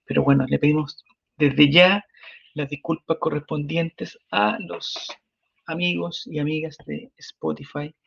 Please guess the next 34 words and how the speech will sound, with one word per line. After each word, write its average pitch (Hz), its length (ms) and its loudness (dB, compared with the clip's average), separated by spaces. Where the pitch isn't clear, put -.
que - 160 -4
esta 143 180 -8
semana 135 360 -6
sí - 160 -10
que 139 80 -6
nos 135 120 -8
premiaron 139 460 -6
con - 340 -10
una 147 240 -6
sorprendente 156 1080 -2
sintonía 151 840 -6
en, 135 340 -8
en, - 600 -20
de 139 140 -10
todos - 200 2
los 226 100 4
programas, 139 500 -4
¿eh? 139 40 -8
De 139 80 -12
Los 135 140 -20
Rayos 71 220 -12
Estelar, - 480 -8
del 120 180 -12
gran 156 320 -4
programa 143 460 -6
que 139 80 -14
hizo 135 720 -16
también 67 400 -12
el - 340 -12
Nico 135 320 0
Reyes 135 300 -6
con 123 180 -12
Diego, 131 320 -8
con, 123 180 -20